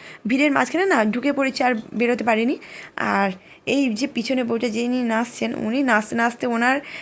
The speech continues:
কী হয়েছে বলুন তো, পিছনের দিকে, আহ, দেখাচ্ছি তীর দিয়ে, ওনার হচ্ছে ব্লাউজ ছিঁড়ে গেছিলো, এমনই, মানে, টান পড়েছে, ব্লাউজটা ছিঁড়ে গেছে। শেষে অবতা কিছু করার নেই, উনি আর ঘুরতে পারেনি, এক জায়গায় স্ট্রেট হয়ে দাঁড়িয়ে নাচছিল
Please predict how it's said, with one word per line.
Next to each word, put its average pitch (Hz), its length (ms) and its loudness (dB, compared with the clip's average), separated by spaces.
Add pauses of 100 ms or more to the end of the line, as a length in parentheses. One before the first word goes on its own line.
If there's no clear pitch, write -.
(140)
কী 269 140 -4
হয়েছে 240 260 -2
বলুন 262 300 0
তো, - 80 0
পিছনের 247 380 -2
দিকে, 226 200 -2
আহ, 220 240 2
দেখাচ্ছি 233 460 0
তীর 240 340 0
দিয়ে, 233 200 0 (540)
ওনার 240 200 0
হচ্ছে 247 160 0
ব্লাউজ 202 380 4
ছিঁড়ে 185 260 -2
গেছিলো, 196 420 -2 (720)
এমনই, 240 360 0
মানে, 269 520 -2
টান 247 260 2
পড়েছে, 302 440 0 (280)
ব্লাউজটা 233 380 0
ছিঁড়ে 233 260 -2
গেছে। 226 220 -2
শেষে 240 340 -2 (320)
অবতা 240 320 0
কিছু 240 260 -4
করার 226 220 2
নেই, 262 180 -2
উনি 233 220 0
আর 240 100 2
ঘুরতে 226 360 -2
পারেনি, 233 400 2 (420)
এক 214 220 2
জায়গায় 233 160 0
স্ট্রেট 247 960 -2
হয়ে 233 220 2
দাঁড়িয়ে 214 520 2
নাচছিল 190 580 -2